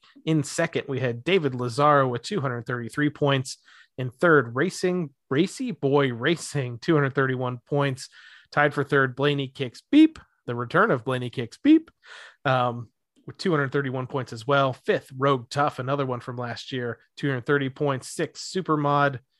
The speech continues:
two hundred twenty-eight points. Seventh, Bill Cunningham, two hundred twenty-seven points. Eighth, Semper Blaney, two hundred twenty-six points.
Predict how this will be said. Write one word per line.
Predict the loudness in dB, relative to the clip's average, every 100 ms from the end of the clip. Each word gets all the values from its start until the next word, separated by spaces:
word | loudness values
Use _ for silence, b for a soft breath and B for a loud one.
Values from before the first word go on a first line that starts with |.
| _ _
two | -8
hundred | -6 -8
twenty-eight | -10 -10 -8 -10
points. | -4 -2 -2 -8
Seventh, | -2 0 0 -4 -8
Bill | -4 -4 -2
Cunningham, | -2 -2 -2 -4 -8 -8
two | -8
hundred | -8
twenty-seven | -8 -12 -6 -4 -2 -4
points. | -4 -4 -4 -8 b b _
Eighth, | 0 0 -8
Semper | -6 -2 0 0
Blaney, | 0 0 0 0
two | -4 -4
hundred | -6 -6
twenty-six | -10 -12 -10 -10 -10
points. | -4 -2 -2